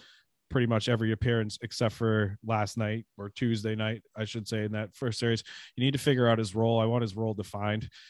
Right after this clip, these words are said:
You know, I, I, are you gonna make him a reliever? Are you gonna make him kinda piggyback off Rich Hill, piggyback off Michael Wacha? What are you gonna do? Are you gonna make him a closer? Or are you gonna make him a starter? Right? I mean, you, you heard Alex Cora come out and say, you know, "We, we played this like a playoff game.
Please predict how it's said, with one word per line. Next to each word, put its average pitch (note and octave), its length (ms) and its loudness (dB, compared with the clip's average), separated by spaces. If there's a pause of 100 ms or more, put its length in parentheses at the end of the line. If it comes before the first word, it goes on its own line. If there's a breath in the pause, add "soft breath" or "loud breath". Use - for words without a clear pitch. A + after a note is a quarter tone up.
(140 loud breath)
You G#2+ 60 -4
know, G#2+ 140 4
I, A2 100 4
I, G#2+ 160 -6 (440)
are A#2+ 80 0
you A#2 100 2
gonna A#2 140 4
make B2 180 2
him D3+ 120 -4
a D3 40 -4
reliever? C#3+ 600 0
Are A2+ 60 -2
you A2 60 -2
gonna A2+ 140 -2
make A#2+ 220 -2
him B2+ 80 -6
kinda B2 180 0
piggyback B2 500 0
off A2+ 160 -6
Rich B2 200 -2
Hill, A#2+ 280 2 (140)
piggyback A#2+ 400 -4
off A#2 140 -6
Michael A2+ 240 -2
Wacha? A#2 340 0
What A2+ 160 -2
are B2 40 0
you A#2+ 40 -2
gonna A#2 160 -2
do? A2 300 -2
Are A#2 80 -4
you G#2+ 60 -4
gonna A2 120 -4
make A2+ 180 -4
him A#2 60 -6
a A2+ 60 -6
closer? A2+ 380 0
Or G#2+ 60 -2 (260 loud breath)
are B2 60 2
you B2 40 0
gonna B2 100 2
make A#2 180 2
him G#2+ 80 -6
a G#2 60 0
starter? F2+ 420 0 (480 loud breath)
Right? A#2 160 4
I A2+ 40 -2
mean, A2+ 180 0
you, B2 180 2
you A#2+ 140 0
heard C3+ 160 2
Alex C3 300 2
Cora A#2+ 240 -2
come A#2+ 120 -6
out A#2 60 -2
and G#2+ 80 -4
say, A#2+ 120 0
you A2 280 -4
know, A2 80 -4
"We, A2+ 260 -4
we A#2 120 -4
played A#2+ 280 -2
this A2+ 360 -6 (880)
like A#2+ 160 0
a A2 60 -4
playoff G#2+ 380 0
game. G#2 260 -4